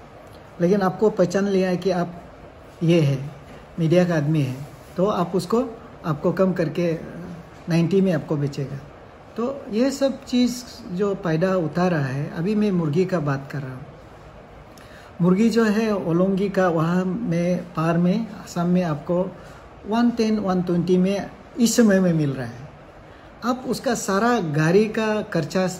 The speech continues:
लगा के ईटानगर में अगर रिटेल को, रिटेलर को अगर बेच, बेचता है, तो वन एटी, वन नाइंटी में ही बेचेगा। अगर वो retailer जो है, वन एटी, नाइंटी में बेच के तीन सौ, चार सौ में बेचने लगेगा,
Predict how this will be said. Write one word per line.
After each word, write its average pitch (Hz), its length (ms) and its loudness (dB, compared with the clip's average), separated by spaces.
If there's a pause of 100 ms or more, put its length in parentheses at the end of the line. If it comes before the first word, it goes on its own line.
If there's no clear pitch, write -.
लगा 165 280 0
के 160 320 -2 (420)
ईटानगर 180 520 2
में 175 180 0
अगर 151 280 -2
रिटेल 175 360 0
को, 175 200 -2
रिटेलर 160 480 0
को 165 160 -6
अगर 147 380 -6
बेच, 147 500 -6
बेचता 147 340 -4
है, 143 360 -4 (120)
तो 196 240 -4
वन 196 240 -2
एटी, 185 340 -4
वन 196 180 -2
नाइंटी 185 360 -2
में 208 100 2
ही 240 80 2
बेचेगा। 147 480 -4 (540)
अगर 220 220 2
वो 233 120 2
retailer 226 500 2
जो 220 200 0
है, 208 220 0
वन 202 320 0
एटी, 190 300 0
नाइंटी 180 420 0
में 185 340 0
बेच 160 180 0
के 170 220 -2
तीन 175 280 0
सौ, 170 280 -2
चार 156 280 -2
सौ 165 200 -4
में 160 200 -2
बेचने 156 340 -4
लगेगा, 139 520 -4